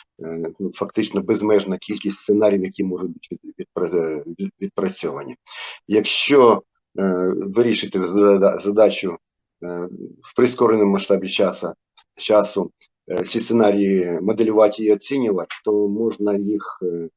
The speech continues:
ну, по, по нашим, по нашим розрахункам, що ми будемо десятки і сотні тисяч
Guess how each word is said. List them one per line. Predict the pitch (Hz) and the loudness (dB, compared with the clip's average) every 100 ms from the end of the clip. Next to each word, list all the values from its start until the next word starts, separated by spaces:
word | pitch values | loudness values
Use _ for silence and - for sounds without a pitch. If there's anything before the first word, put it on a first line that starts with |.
| _ _ _ _ - | _ _ _ _ -6
ну, | 104 98 | -4 -2
по, | - 98 | -2 -2
по | 104 | 0
нашим, | 110 110 - 98 90 82 80 - | 2 2 2 -2 -2 -6 -12 -6
по | 101 | -2
нашим | 107 101 95 | 0 0 -2
розрахункам, | 92 98 101 - 117 98 92 | 0 0 0 0 -4 -2 -4
що | - 98 | -4 -4
ми | 92 | -4
будемо | 92 92 87 82 _ _ _ - | -6 -8 -8 -12 _ _ _ -18
десятки | 98 98 - 117 107 - 95 | -10 -8 -2 0 0 -4 -8
і | |
сотні | 87 - 98 - 95 85 - _ _ | -4 -2 -2 -2 -8 -8 -10 _ _
тисяч | - 101 - 85 - | -4 -4 -4 -8 -10